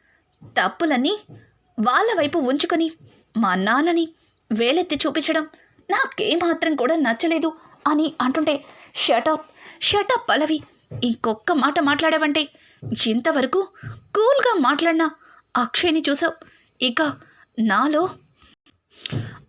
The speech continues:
మొదలైన ఈ అగ్ని పర్వతాన్ని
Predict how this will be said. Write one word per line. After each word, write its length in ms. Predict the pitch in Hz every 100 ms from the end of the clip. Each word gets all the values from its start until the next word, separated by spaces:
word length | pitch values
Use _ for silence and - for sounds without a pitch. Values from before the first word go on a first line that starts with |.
| -
మొదలైన 760 | 233 233 285 320 302 302 - - - -
ఈ 260 | 440 440 -
అగ్ని 280 | 285 262 427 349
పర్వతాన్ని 500 | 302 339 339 320